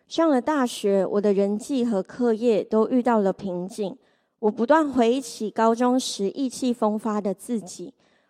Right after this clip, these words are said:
我开始自卑，怀疑自己。就在我沮丧时，学姐邀请我参加教会的马来西亚餐会。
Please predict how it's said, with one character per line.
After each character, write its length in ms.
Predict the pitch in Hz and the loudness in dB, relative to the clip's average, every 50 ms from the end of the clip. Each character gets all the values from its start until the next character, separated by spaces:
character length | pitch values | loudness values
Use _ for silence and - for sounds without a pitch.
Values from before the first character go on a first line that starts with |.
| _ _ _ | _ _ _
我 120 | - 208 208 | -2 -2 -2
开 320 | - 247 247 247 247 269 | -2 -4 -4 -2 -2 -2
始 300 | 262 - - - 208 185 | -2 -6 -6 -4 -4 -4
自 260 | 196 - - 262 247 | -4 -4 0 2 2
卑， 460 | 233 240 - 220 208 202 202 208 226 226 | 2 2 0 0 0 0 -2 -4 -6 -12
怀 300 | _ - - - 185 185 | _ -18 -12 -8 -6 -6
疑 100 | 185 190 | -6 -6
自 220 | 185 - - 254 220 | -8 -6 -4 -6 -6
己。 400 | 214 220 208 196 - - 233 - _ _ _ _ _ _ _ _ _ _ _ _ _ _ | -6 -8 -14 -14 -14 -14 -16 -20 _ _ _ _ _ _ _ _ _ _ _ _ _ _
就 200 | - - 277 269 | -4 2 2 2
在 200 | 254 - 285 269 | 2 2 2 4
我 160 | 247 220 208 214 | 4 4 4 2
沮 280 | 214 - - 196 180 | 2 -2 -4 -4 -4
丧 360 | 196 - - 277 254 233 220 214 214 - - - - - _ _ _ - | -4 -4 -2 -2 -2 -2 -2 -6 -8 -10 -16 -18 -18 -20 _ _ _ -18
时， 560 | - - - - 190 190 185 185 190 196 214 _ _ _ _ _ _ _ _ _ | -14 -12 -8 -4 -2 -2 0 0 -2 -4 -8 _ _ _ _ _ _ _ _ _
学 220 | - - 247 233 | -4 2 2 2
姐 220 | 240 - 262 220 190 | 2 4 0 -2 0
邀 200 | 226 240 254 269 | 0 0 -2 -2
请 240 | 262 - 285 254 240 | -2 -2 -4 -2 0
我 160 | 240 220 196 | 2 2 0
参 320 | 190 - - 233 233 233 240 | 0 -2 -4 -2 -2 -2 -2
加 200 | - 247 233 226 | -2 0 0 0
教 240 | 226 - 294 277 247 | -2 0 0 0 2
会 160 | 233 262 247 | 2 2 2
的 120 | 202 208 | 0 0
马 160 | 196 185 175 | -2 -4 -6
来 120 | 170 170 190 | -6 -8 -8
西 140 | - - 269 | -6 -4 -4
亚 140 | 247 214 | -4 -4
餐 340 | 185 - - 233 226 220 233 | -4 -6 -6 -6 -6 -6 -6
会。 260 | 233 - 269 240 202 | -4 -2 -2 -2 -2